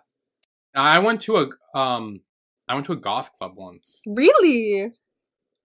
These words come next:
Speaker 1: With my friend and her friend.
Speaker 2: That sounds
Speaker 1: Um,
Speaker 2: interesting.
Speaker 1: and it was kinda, like, the same. I kinda just, like, standing there, just
Speaker 2: Yeah.
Speaker 1: very awkwardly. Um, and it's funny, they kept freaking out, they're like, "Oh my god, I love this song," but it literally all sounded
Speaker 2: It all
Speaker 1: the same.
Speaker 2: sound the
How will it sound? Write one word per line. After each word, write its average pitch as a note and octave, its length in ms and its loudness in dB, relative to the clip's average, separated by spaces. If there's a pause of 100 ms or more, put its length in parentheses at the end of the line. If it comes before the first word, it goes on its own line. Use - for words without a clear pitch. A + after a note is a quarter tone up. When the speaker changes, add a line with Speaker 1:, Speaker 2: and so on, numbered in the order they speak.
(200)
Speaker 1:
With A2+ 440 -8
my G#2 280 -10
friend G#2 420 -12
and G2+ 180 -18
her G#2 260 -10 (100)
friend. B2+ 320 -10 (720)
Speaker 2:
That F#3+ 140 -6
sounds A#2+ 180 0
Speaker 1:
Um, A#2+ 180 2
Speaker 2:
interesting. B2+ 140 -6
Speaker 1:
and C3+ 100 -2
it C3+ 40 -2
was C3+ 120 -4
kinda, D#3 140 -2
like, C#3+ 120 -4
the - 60 -20
same. B2 200 -6
I G#2+ 80 -8
kinda A#2 180 -12
just, G#2+ 80 -20
like, A2 140 -12
standing G2 340 -16
there, F#2 300 -18 (180)
just G#2 220 -10
Speaker 2:
Yeah. G2+ 60 -14
Speaker 1:
very F#2+ 100 -12
awkwardly. F#2+ 560 -14 (540)
Um, A2 340 -6
and C#3+ 220 -2 (180)
it's E3+ 160 -4
funny, G3 220 0
they D3 80 0
kept G3 180 2
freaking F#3 120 0
out, F3+ 60 0
they're F3 120 -2
like, G3+ 100 -6
"Oh B3+ 80 -2
my C4+ 80 2
god, C4+ 100 4
I A#3+ 60 4
love A#3+ 220 2
this A#3+ 160 -4
song," F3 280 2
but D3+ 140 0
it C#3+ 140 -2
literally C3+ 280 0
all A#2 240 -6
sounded A2+ 400 -10
Speaker 2:
It G#4 40 8
all A#4+ 320 12
Speaker 1:
the - 60 -4
same. - 40 -4
Speaker 2:
sound A4 160 12
the B4+ 360 10